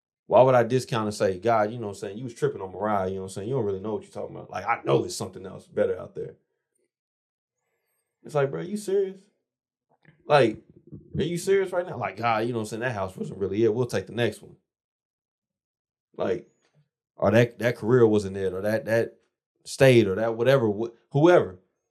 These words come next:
that opportunity, that friendship, those weren't it. And it's like, nah, bro, like, I, I aligned everything for those things to be the best thing for you. Your dumb self chose to pass up on it.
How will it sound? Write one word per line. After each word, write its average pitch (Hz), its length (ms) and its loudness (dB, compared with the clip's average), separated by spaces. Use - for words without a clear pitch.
that 113 120 4
opportunity, 123 420 2
that 120 140 -2
friendship, 135 380 -2
those 131 200 4
weren't 131 240 -4
it. 151 260 -2
And - 100 -16
it's 120 100 -8
like, 107 180 -2
nah, 135 260 0
bro, 110 220 2
like, 120 160 0
I, 127 240 -2
I 127 220 2
aligned 120 420 2
everything 120 460 -4
for 131 180 0
those 117 220 0
things 113 240 -8
to 101 80 -16
be 110 100 -4
the 107 80 -2
best 104 280 0
thing 98 200 -14
for 135 160 0
you. 98 180 -6
Your 127 320 8
dumb 127 220 0
self 117 300 -2
chose 147 600 0
to 110 80 4
pass 101 360 0
up 98 140 -4
on 92 220 -6
it. 78 120 -16